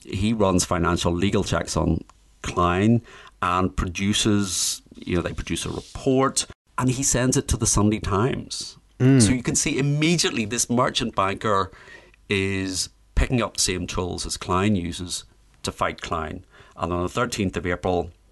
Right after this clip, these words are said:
Speaker 1: there's a, there's an article in the, in, in the Sunday Times published called "The Toughest Wheeler Dealer in the Pop Jungle."
Speaker 2: Yeah. Um, and that, um, Sunday Times article says, "Alan Klein's business practices are a startling blend of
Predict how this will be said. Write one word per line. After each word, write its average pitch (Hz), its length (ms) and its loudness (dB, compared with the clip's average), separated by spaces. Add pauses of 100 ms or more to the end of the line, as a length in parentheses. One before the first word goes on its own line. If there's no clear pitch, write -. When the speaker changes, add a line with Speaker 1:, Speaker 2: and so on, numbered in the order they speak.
(260)
Speaker 1:
there's 90 300 -2
a, - 140 -6
there's 87 180 -4
an 87 80 0
article 85 340 -2
in 82 100 -2
the, 85 120 -4 (100)
in, 82 180 -2
in 80 200 -4
the 80 160 -4
Sunday 85 260 -4
Times 78 320 -2
published 82 340 -6
called 82 280 -4
"The 78 140 -6 (100)
Toughest - 400 -2
Wheeler 110 360 0
Dealer 98 300 2
in 87 200 0
the 80 80 2
Pop - 340 -4
Jungle." 78 540 -2 (640)
Speaker 2:
Yeah. 107 240 4 (580)
Um, 104 360 0
and 107 140 -2
that, 139 200 0
um, 131 200 0
Sunday 113 240 2
Times 113 240 0
article 107 260 0
says, 98 300 0
"Alan 147 280 2
Klein's 123 340 0
business 113 300 0
practices - 560 -2
are 101 120 0
a 95 80 -2
startling 117 440 -2
blend 98 360 -2
of - 140 -10